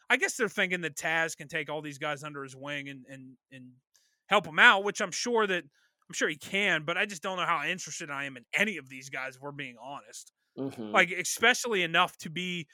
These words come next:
Speaker 1: in a main event match. Like, am I really that interested? Not really. You know what I mean? Like,
Speaker 2: No.
Speaker 1: again, I think, I think they're building towards one of these guys or both of them challenging for the T N T title. So,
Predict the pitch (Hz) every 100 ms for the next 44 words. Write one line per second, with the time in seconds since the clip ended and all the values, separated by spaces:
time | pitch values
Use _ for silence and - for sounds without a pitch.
0 | _ - 175 147 175 190 165 151 180 113
1 | 127 190 127 160 - - - _ _ _
2 | - 160 165 214 165 185 202 185 185 185
3 | 185 202 240 180 147 143 131 156 131 143
4 | _ _ _ - 156 160 156 156 185 151
5 | 156 151 170 214 151 143 - 180 165 -
6 | _ _ - 175 220 196 170 170 170 196
7 | 196 - 165 165 143 - _ _ _ 151
8 | 165 170 196 190 151 143 127 147 160 131
9 | 160 190 147 135 143 - 131 143 156 143
10 | 135 139 127 - 131 120 - - 151 214
11 | 135 - 135